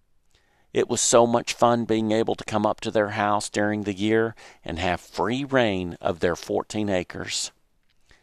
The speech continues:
Amos and I loved going down to the pond and exploring around there. Grandmother had several geese that swam on the pond. One day, Bill the goose attacked me and Amos.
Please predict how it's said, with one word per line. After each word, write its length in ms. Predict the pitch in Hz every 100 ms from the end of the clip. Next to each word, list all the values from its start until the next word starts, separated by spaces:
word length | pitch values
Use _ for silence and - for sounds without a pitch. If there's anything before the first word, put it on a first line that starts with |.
| _ _ -
Amos 400 | 123 131 123 -
and 120 | 110
I 140 | 98 95
loved 540 | 82 107 110 113 -
going 260 | 113 110 104
down 220 | 101 92
to 60 |
the 120 | 90 98
pond 460 | - 101 90 82
and 100 | 80
exploring 640 | 80 - - 113 107 90 87
around 380 | 82 87 82
there. 360 | 82 156 73 73 - _ _ _ _ _ _ _ _ _ _ -
Grandmother 540 | 110 131 143 117 101
had 200 | 101 90
several 380 | - 110 110 127
geese 320 | 117 131 123
that 220 | - 76 -
swam 360 | - 139 131
on 160 | 87 80
the 60 |
pond. 540 | - 98 82 76 - - _ _ _ _ _ _ _ -
One 280 | 113 147 160
day, 360 | 170 185 185 _ _ _ -
Bill 320 | 139 160 123
the 160 | 101
goose 420 | - 147 135 92 -
attacked 640 | 117 - 139 123 - - -
me 240 | 110 120
and 120 | 92
Amos. 500 | 104 101 76 - -